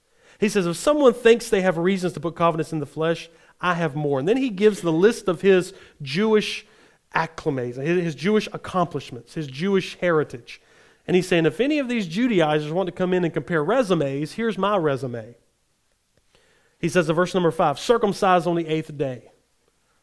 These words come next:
I'm of the people of Israel. I'm of the tribe of Benjamin.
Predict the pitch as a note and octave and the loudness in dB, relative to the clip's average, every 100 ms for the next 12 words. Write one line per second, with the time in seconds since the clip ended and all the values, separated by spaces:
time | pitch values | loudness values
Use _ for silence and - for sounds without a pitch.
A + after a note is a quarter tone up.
0 | _ _ - F3+ G3 E3 D#3 A3 G3+ E3+ | _ _ -4 2 4 2 0 -2 0 2
1 | D#3 D#3 C3 A2+ C3 _ - - _ _ | 2 0 -6 -12 -18 _ -20 -20 _ _
2 | _ - F3 F#3+ D3 D3 - F#3+ F#3+ F3+ | _ -2 4 4 4 -4 -2 0 2 0
3 | C3+ D#3+ C#3+ C3 A#2 | 2 0 0 -4 -10